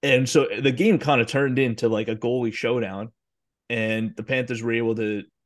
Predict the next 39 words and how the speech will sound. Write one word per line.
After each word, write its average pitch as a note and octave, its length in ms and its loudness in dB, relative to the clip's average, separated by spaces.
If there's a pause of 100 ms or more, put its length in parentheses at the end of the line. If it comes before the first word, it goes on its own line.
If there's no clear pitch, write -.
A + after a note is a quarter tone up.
(220)
to C3 140 -4
do B2 120 -2
well C3+ 280 6
in A#2+ 80 0
that G#2 200 -4
for - 100 -2
a A2 60 0
little G#2 280 -2
while, A2+ 380 0
and A2 100 -6
then G#2+ 260 -8
kinda G#2+ 220 -4
the G2 100 -4
floodgates G#2+ 500 -2
started G#2+ 300 0
opening G2+ 300 -6
in G#2 60 -8
the G2 60 -8
back G2+ 280 -2
half G2 240 -4
of - 40 -14
the - 60 -10
game. A2+ 380 0 (520)
But, A2 320 2 (1200)
um, G#2+ 520 2 (380)
you B2 100 -2
know, A2 100 2
they A#2 140 4
had B2+ 80 4
a A#2+ 40 4
lot A#2 300 4
of A2 160 -2 (600)
great A#2+ 360 -2
scoring A2 340 -4
opportunities A2 600 -4
in A2 80 -4
that G2+ 160 -6
first G#2+ 280 -4
period. A2 340 0